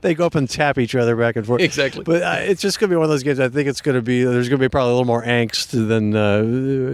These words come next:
Speaker 1: than Charger fans w-, wish there is,
Speaker 2: Well, we'll
Speaker 1: wish there
Speaker 2: get,
Speaker 1: would be.
Speaker 2: we'll get you out of here on this, Jeff. Uh, what do you think's gonna decide this one? Uh, knowing what this Chargers team has been over the last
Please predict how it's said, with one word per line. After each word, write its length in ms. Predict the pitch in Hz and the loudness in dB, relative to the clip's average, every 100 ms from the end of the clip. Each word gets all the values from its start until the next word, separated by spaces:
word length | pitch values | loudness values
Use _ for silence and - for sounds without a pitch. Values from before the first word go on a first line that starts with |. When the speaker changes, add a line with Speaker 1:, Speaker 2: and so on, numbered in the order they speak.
| 135 | -4
Speaker 1:
than 180 | 127 107 | -2 -2
Charger 340 | 135 113 110 | 0 0 0
fans 320 | 101 107 101 | 0 0 0
w-, 220 | 98 110 | 0 0
wish 220 | 110 117 - | 0 0 2
there 180 | 101 | 2
is, 240 | 90 90 - | 2 0 0
Speaker 2:
Well, 160 | 120 - | 0 2
we'll 100 | 127 | 0
Speaker 1:
wish 120 | - | 2
there 100 | 117 | 4
Speaker 2:
get, 40 | |
Speaker 1:
would 160 | 110 92 | 4 2
be. 220 | 107 92 - | 2 2 0
Speaker 2:
we'll 140 | 147 | -2
get 220 | 135 147 151 | 0 2 2
you 100 | 135 | 2
out 100 | 123 | 4
of 60 | |
here 120 | 117 | 4
on 140 | 113 110 | 2 0
this, 260 | 127 131 - | -2 -2 0
Jeff. 420 | - 107 107 - _ - 104 | 0 0 -2 -10 _ -16 -10
Uh, 80 | 120 | -4
what 140 | 131 | 0
do 80 | 175 | 0
you 60 | |
think's 220 | 165 185 - | 0 0 2
gonna 200 | 165 131 | 0 0
decide 420 | 123 - 135 123 | -2 0 2 0
this 180 | 110 - | -4 -8
one? 280 | 95 - | -10 -8
Uh, 180 | 110 117 117 | -6 -6 -2
knowing 400 | 131 160 160 143 - - - - | 0 2 2 -2 -8 -20 -20 -4
what 220 | 139 135 | -2 -2
this 120 | 131 | -4
Chargers 380 | - 139 127 120 | -2 0 0 -4
team 200 | 139 127 | -2 -2
has 140 | 117 | -2
been 460 | 110 123 123 113 101 | 0 2 2 0 -2
over 240 | 123 117 | -2 -2
the 120 | 113 110 | 0 0
last 580 | 113 110 - - - | 2 0 -2 -6 -10